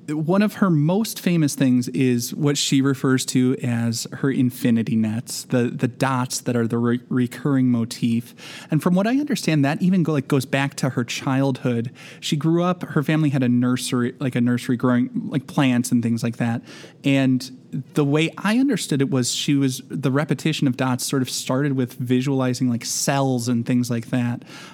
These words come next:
um, plant cells. And we just see it everywhere. And it is her way of sort of making sense of infinity, as well as handling her mental health, um, struggles and things like that,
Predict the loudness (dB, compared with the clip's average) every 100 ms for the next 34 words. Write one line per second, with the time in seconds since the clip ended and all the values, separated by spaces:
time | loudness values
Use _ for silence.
0 | -6 -2 -2 2 0 0 -2 -2 -4 -10
1 | -20 -12 0 0 0 -4 0 0 2 -2
2 | -2 0 0 0 -2 -2 0 2 2 0
3 | 0 0 0 0 0 0 0 -2 0 2
4 | 0 0 -2 -2 -6 -20 -6 0 2 2
5 | 0 0 0 0 0 0 0 2 0 2
6 | 2 0 -2 -2 -2 0 0 2 2 2
7 | 0 -2 -2 -2 -2 -4 0 0 2 -2
8 | -2 -2 -2 -8 -20 -20 -20 -6 -2 0
9 | 0 0 0 2 2 0 -2 -2 -2 0
10 | -2 -2 -4 -2 0 0 -4